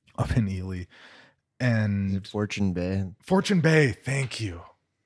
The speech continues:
Speaker 1: And, uh, I did one
Speaker 2: <laughs>
Speaker 1: fight up in Fortune Bay, and then,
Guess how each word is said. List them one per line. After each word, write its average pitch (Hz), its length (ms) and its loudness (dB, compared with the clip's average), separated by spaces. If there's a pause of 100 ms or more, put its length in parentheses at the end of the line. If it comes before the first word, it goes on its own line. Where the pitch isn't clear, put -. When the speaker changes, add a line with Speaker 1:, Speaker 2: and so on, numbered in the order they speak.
(760)
Speaker 1:
And, 131 260 2
uh, 117 240 6
I 120 60 0
did 110 200 0
one 107 180 4
Speaker 2:
<laughs> - 100 -2
Speaker 1:
fight 107 180 2
up 104 160 -4
in 113 80 -2
Fortune 104 340 -4
Bay, 101 300 -2
and 104 160 -4
then, 98 360 -2